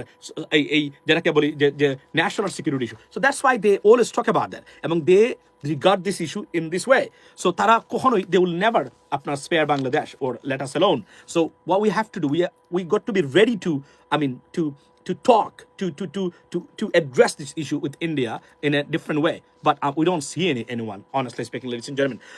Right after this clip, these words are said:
So what I, I, আমি আপনাদেরকে যেটা বলতে চাচ্ছি এই মুহূর্তে, আচ্ছা, ডক্টর খলিল কেন ভারতে? খলিল ভারতে গেছে, আম, আহ, গেছেন উনি, উনি নিশ্চয়ই এটা একটা সরকারি, আম, মানে বিষয়, সরকারি মানে যেতেই পারেন, তবে প্রশ্ন হলো যে যেতে পারেন সেখানে যেন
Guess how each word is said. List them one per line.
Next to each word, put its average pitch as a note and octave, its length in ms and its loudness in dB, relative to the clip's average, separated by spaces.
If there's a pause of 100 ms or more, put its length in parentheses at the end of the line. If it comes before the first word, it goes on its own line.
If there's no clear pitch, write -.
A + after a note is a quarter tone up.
So A3+ 100 6 (160)
what A3+ 120 2 (140)
I, - 20 -2 (280)
I, - 20 6 (200)
আমি F3+ 120 0
আপনাদেরকে F#3 400 -2
যেটা C#3+ 120 0
বলতে C3+ 240 -2
চাচ্ছি C#3 160 -6 (100)
এই E3+ 100 8
মুহূর্তে, B2+ 220 -2 (1000)
আচ্ছা, - 220 -6 (360)
ডক্টর A3 240 -2
খলিল A3 300 2
কেন G3 240 2
ভারতে? C3 320 0 (280)
খলিল A3 200 2
ভারতে A3 300 2
গেছে, G#3 320 0 (100)
আম, E3+ 260 0 (200)
আহ, D#3 160 0 (360)
গেছেন D#3+ 280 0
উনি, F#3 200 -4 (200)
উনি D#3+ 200 -2
নিশ্চয়ই D#3+ 300 -2
এটা D#3+ 120 -4
একটা - 160 -6
সরকারি, D3 460 -6 (180)
আম, C#3+ 300 0
মানে D3 200 -4
বিষয়, D#3 280 0 (180)
সরকারি D3 340 -4
মানে D3+ 180 -6
যেতেই E3 220 0
পারেন, F3+ 220 -2 (120)
তবে D3+ 220 2 (380)
প্রশ্ন F3 240 -6
হলো G3 220 0
যে E3+ 100 -4
যেতে D#3+ 220 -4
পারেন F3+ 200 -2
সেখানে E3+ 280 -4
যেন D3 140 -2